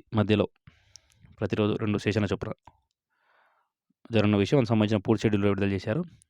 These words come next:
అభ్యర్థులు కూడా హాల్ టికెట్ అందరూ డౌన్లోడ్ చేసుకొని తమ సెంటర్‌లను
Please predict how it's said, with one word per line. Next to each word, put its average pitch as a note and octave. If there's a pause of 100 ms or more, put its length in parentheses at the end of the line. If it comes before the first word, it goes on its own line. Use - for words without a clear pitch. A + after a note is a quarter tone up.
(120)
అభ్యర్థులు G#2
కూడా A2+
హాల్ G2+
టికెట్ G2+
అందరూ G2
డౌన్లోడ్ G2
చేసుకొని A2+ (1400)
తమ G2
సెంటర్‌లను G2+